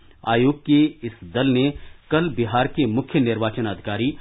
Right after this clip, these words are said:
और नोडल अधिकारियों के साथ समीक्षा बैठक की थी। बिहार अकेला ऐसा राज्य है, जहां कोविड नाइनटीन महामारी के दौरान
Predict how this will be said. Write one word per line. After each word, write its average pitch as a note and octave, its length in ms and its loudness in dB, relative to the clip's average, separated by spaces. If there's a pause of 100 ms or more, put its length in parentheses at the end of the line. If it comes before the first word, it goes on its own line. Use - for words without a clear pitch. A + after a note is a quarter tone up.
(160)
और B2 180 0
नोडल C3 500 0
अधिकारियों A2 460 -4
के A2 160 -4
साथ B2 300 -2
समीक्षा C3 540 -4
बैठक F#2+ 320 -8
की G#2 140 -10
थी। - 300 -4 (240)
बिहार A2+ 460 0
अकेला B2 320 -2
ऐसा G#2+ 240 -8
राज्य G#2+ 360 -6
है, C#3+ 80 0 (280)
जहां C3+ 200 0 (140)
कोविड C3 340 2
नाइनटीन A2 440 0
महामारी G#2+ 440 -2
के G2 180 -8
दौरान G2+ 400 -2